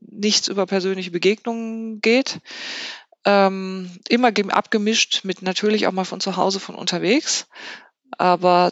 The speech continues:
das sich spüren, fühlen, riechen, sehen und vor allem auch dem Zufall eine große Chance zu geben, ist für uns Menschen, glaub ich, generell und im Unternehmen im Besonderen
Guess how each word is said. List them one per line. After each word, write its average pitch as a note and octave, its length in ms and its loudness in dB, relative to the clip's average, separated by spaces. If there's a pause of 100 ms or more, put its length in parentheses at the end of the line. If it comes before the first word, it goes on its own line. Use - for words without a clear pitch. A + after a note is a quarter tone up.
(160)
das - 460 2
sich F#3+ 260 2
spüren, G3+ 720 0
fühlen, G3 720 -2
riechen, F3+ 800 -4
sehen F3+ 540 0
und - 180 -12
vor - 180 2
allem F#3+ 280 2
auch - 180 2
dem F#3 300 -2
Zufall G#3+ 460 4
eine F#3+ 200 2
große G3 240 -2
Chance G#3 400 0
zu G3 120 -4
geben, F3+ 360 -2 (600)
ist - 180 2
für - 260 -6
uns F3+ 220 -2
Menschen, F#3+ 260 0
glaub F3 200 4
ich, - 280 -2
generell G3 640 4
und F3+ 160 -4
im F3 120 -8
Unternehmen E3+ 760 -6
im E3+ 180 -10
Besonderen E3 640 -4